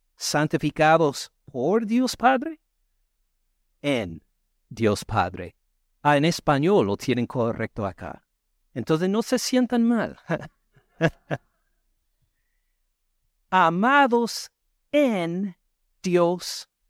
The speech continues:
Padre. Ahora, ¿qué quiere decir esto? Pues cuando Dios nos llamó con el Evangelio, cuando invadió nuestra vida con el Evangelio, cuando nos dimos cuenta que éramos pecadores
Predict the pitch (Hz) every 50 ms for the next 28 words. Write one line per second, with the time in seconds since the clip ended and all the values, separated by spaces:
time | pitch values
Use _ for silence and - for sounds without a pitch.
0 | _ - - 254 262 262 247 196 143 110 95 78 - _ _ _ _ _ _ _
1 | _ _ _ _ _ _ _ _ _ _ - 214 240 247 240 - - 330 311 -
2 | - - 294 302 285 269 269 254 233 175 - - 226 226 208 156 135 135 139 143
3 | - - - 87 - _ _ _ _ _ _ _ _ _ _ _ _ - 220 202
4 | - - - _ _ _ _ - - - 233 262 269 277 269 262 254 180 151 147
5 | 185 269 311 294 - - 220 214 214 247 254 254 - - - - 160 175 202 196
6 | 185 185 190 226 226 190 170 165 - - 180 160 156 160 160 165 170 180 175 160
7 | 143 - - 180 180 165 131 120 123 - - 208 190 190 185 190 - 226 247 240
8 | 202 226 214 190 170 175 226 277 294 269 240 220 202 196 220 233 220 - - -
9 | 208 202 196 156 - 190 220 220 202 175 147 - - 170 156 156 151 160 160 156
10 | 160 151 139 - - 180 190 175 160 151 143 - - 180 180 170 170 170 175 156
11 | - _ - 262 294 320 311 302 247 - - - - - 208 226 240 233 220 196
12 | - 170 160 - - 175 165 180 220 220 233 208 - - - 220 214 196 - 185
13 | 180 180 202 202 180 160 165 -